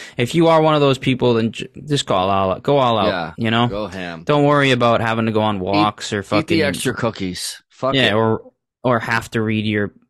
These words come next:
Speaker 1: book every, like,
Speaker 2: <laughs>
Speaker 1: just take a, at least a day, you know?
Speaker 2: Yeah.
Speaker 1: Just take a day for those overachievers like myself. Just, just shut
Speaker 2: Take
Speaker 1: it
Speaker 2: the
Speaker 1: off.
Speaker 2: night off. Take the
Speaker 1: You
Speaker 2: night
Speaker 1: deserve
Speaker 2: off.
Speaker 1: it.
Speaker 2: Take the day off. Watch the Winter Classic.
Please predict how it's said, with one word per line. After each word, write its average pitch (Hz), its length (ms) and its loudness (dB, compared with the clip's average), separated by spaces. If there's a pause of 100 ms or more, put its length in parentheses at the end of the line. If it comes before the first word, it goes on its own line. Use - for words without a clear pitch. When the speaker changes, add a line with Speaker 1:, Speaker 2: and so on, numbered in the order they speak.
Speaker 1:
book 104 240 0
every, 95 240 0 (100)
like, 262 180 4
Speaker 2:
<laughs> - 20 -8
Speaker 1:
just 151 400 -2 (480)
take 165 200 0
a, 135 140 -2 (140)
at 165 100 0
least 196 220 0
a 139 40 0
day, 76 520 -6
you 123 120 -2
know? 120 140 2
Speaker 2:
Yeah. 165 220 -2
Speaker 1:
Just 147 160 -4
take 156 180 -2
a 135 60 -2
day 110 260 0
for 117 140 -2
those 117 240 2
overachievers 117 920 0
like 117 220 -2
myself. 113 480 -2
Just, - 280 -6 (880)
just 117 140 -4
shut 151 200 2
Speaker 2:
Take - 20 4
Speaker 1:
it 123 60 2
Speaker 2:
the 104 60 2
Speaker 1:
off. 82 140 0
Speaker 2:
night 107 140 -6
off. 87 420 -10
Take 131 220 -8
the 147 80 -8
Speaker 1:
You 135 60 -4
Speaker 2:
night 123 120 -2
Speaker 1:
deserve 117 360 2
Speaker 2:
off. 104 40 0
Speaker 1:
it. 98 40 0
Speaker 2:
Take 113 120 -6
the 120 60 -8
day 98 260 -6
off. 87 340 -8 (460)
Watch 131 280 -6
the 147 100 -4
Winter 123 180 -4
Classic. 95 580 -8